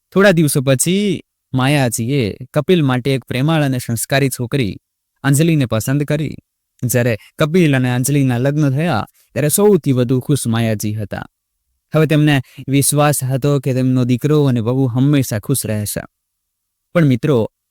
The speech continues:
શું તેમનું જીવન ખુશીઓથી ભરેલું હશે? લગ્ન પછી ઘરમાં ખુશીઓનો માહોલ હતો. દરેક વ્યક્તિ કપિલ અને અંજલિને નવા જીવનની શુભેચ્છાઓ આપી રહ્યો હતો. માયાજીએ પોતાની વહુને ખૂબ પ્રેમ આપ્યો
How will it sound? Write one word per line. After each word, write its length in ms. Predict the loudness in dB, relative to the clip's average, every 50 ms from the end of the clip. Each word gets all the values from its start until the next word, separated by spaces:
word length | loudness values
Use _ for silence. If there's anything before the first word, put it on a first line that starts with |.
| _ _ _ _ -4 -2
શું 120 | -2 2
તેમનું 300 | 2 4 4 6 4 4
જીવન 320 | 4 2 2 2 2 0
ખુશીઓથી 540 | 0 0 -2 -2 -2 0 0 -2 0 0 -2
ભરેલું 460 | -2 0 0 0 0 2 0 0 0
હશે? 320 | -2 -4 -4 -6 -6 -8 -10 -14 _ _ _ _ _ _ _ _ _ -4
લગ્ન 300 | -4 -2 -2 -2 -4 -2
પછી 240 | -2 -4 -2 -2 -2
ઘરમાં 340 | -2 0 0 0 0 0 -2
ખુશીઓનો 460 | -2 -4 -6 -2 -2 -2 -2 0 -2
માહોલ 360 | -2 -2 0 0 0 0 0
હતો. 380 | -2 -4 -4 -4 -6 -6 -6 -8 -12 -16 -20 -20 -20 -12 -6 -2
દરેક 400 | 2 2 4 4 4 2 0 -2
વ્યક્તિ 540 | 0 0 -2 -2 _ -4 -2 0 0 -2 -2 -6 -20 -14 -4 -2
કપિલ 320 | -2 0 2 2 2 4
અને 180 | 2 2 2 2
અંજલિને 420 | 0 0 0 0 2 2 2 2
નવા 280 | 2 0 0 0 0 0
જીવનની 640 | 0 0 2 4 4 2 2 2 0 -2 -2 -4 -8 _ _ _ _ -10 -4
શુભેચ્છાઓ 480 | -4 -2 -2 -2 -2 -2 -2 -2 -2 -2
આપી 340 | -2 -4 -4 -4 -4 -4 -4
રહ્યો 260 | -4 -6 -8 -10 -10 -12
હતો. 180 | -14 -14 -14 -16 _ _ _ _ _ _ _ _ _ _ _ _ _ _ -2 2
માયાજીએ 420 | 4 4 4 4 2 2 0 -2
પોતાની 400 | 0 -2 -2 -2 -2 -2 -2 0
વહુને 320 | 0 0 2 2 0 0
ખૂબ 280 | -2 -2 -2 -2 -2 0
પ્રેમ 280 | 0 0 0 2 0 0
આપ્યો 360 | -2 -2 -2 -2 -2 -2